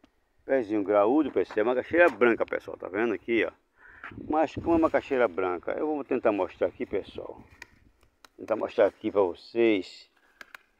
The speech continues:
né? Tô quebrando aqui as folhas, pessoal, pra ver se eu consigo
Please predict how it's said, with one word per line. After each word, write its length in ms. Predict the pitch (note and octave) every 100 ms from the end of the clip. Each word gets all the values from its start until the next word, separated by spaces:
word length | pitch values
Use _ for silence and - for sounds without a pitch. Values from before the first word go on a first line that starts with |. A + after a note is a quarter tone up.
| _ _
né? 300 | G2 A2+ B2 - _ _ _ _ - -
Tô 100 | -
quebrando 280 | - A#2 A#2
aqui 140 | -
as 120 | G#2+
folhas, 240 | - C3+ A#2
pessoal, 260 | F#2+ -
pra 120 | - A2
ver 100 | A2+
se 100 | A2+
eu 60 |
consigo 500 | A#2 G#2 - A2+ A2